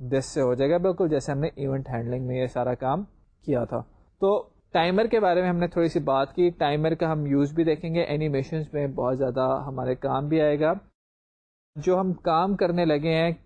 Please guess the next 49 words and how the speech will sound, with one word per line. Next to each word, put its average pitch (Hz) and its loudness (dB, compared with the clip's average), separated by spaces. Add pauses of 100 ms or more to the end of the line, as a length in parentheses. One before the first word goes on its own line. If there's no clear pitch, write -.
(160)
کیا 165 2
خیال 156 0
ہے 151 2
کیوں 165 -2
نہ 165 0
اس - -6
کی 156 0
پہلے 143 0
آؤٹ 139 -2
پٹ 151 0
دیکھی 131 -2
جائے 139 2
کہ 143 -4
وہ 135 2
کام 131 -4
ہو 135 -2
کیا 127 0
رہا 123 2
ہے۔ 147 2 (460)
وہ 143 0
آؤٹ 143 0
پٹس - -2
کو 147 2
ہم 139 -2
آپ 135 -2
کو 151 -2
دکھاتے 131 -2
ہیں۔ 156 2
اس 147 -2
میں 143 -2
ایک، 139 -2
آ، 127 4
ball 127 2
ہے 156 2 (460)
جو 147 0
کہ 151 2 (260)
travel 143 2
کر 151 0
رہا 151 4
ہے 160 4 (500)
screen 151 -2
کے 165 -2
اندر، 160 4 (320)
وہ - -6
ایجز 160 4
سے 208 0
باہر 143 0
نہیں 165 0
نکلتا، 202 2